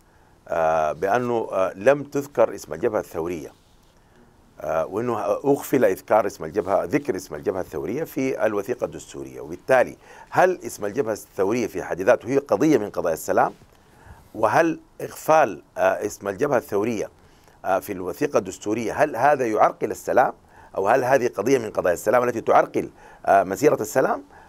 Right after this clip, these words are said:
أنا لا أعتقد ذلك. واحد. اثنين، من المسؤول أصلا من إقامة السلام؟ في الماضي عندما كان التحاور يتم عن النظام البائد، ممكن جدا أن الجبهة الثورية وقوى الحرية والتغيير في ذلك الوقت وأيا كان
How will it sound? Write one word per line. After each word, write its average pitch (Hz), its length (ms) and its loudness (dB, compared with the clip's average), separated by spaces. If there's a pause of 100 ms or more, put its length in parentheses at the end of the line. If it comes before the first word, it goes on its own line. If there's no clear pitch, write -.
(160)
أنا 131 180 4
لا 135 120 8
أعتقد 110 480 2
ذلك. 76 240 0
واحد. 113 320 4 (680)
اثنين، 170 440 4 (520)
من 185 260 2
المسؤول 202 440 4
أصلا 180 460 2
من 113 140 -4
إقامة 120 360 2
السلام؟ 104 400 0 (540)
في - 120 -2
الماضي 156 580 4 (100)
عندما 110 400 2 (140)
كان 156 160 6
التحاور 139 440 2
يتم 143 260 2
عن 113 160 2
النظام 127 260 2
البائد، 110 540 2 (460)
ممكن 165 460 2
جدا 156 260 4
أن 120 160 0
الجبهة 120 280 4
الثورية 151 720 6
وقوى 110 360 4
الحرية 113 300 2
والتغيير 104 380 2
في 95 160 -6
ذلك 110 300 4
الوقت 117 340 4
وأيا 98 400 2
كان 147 260 4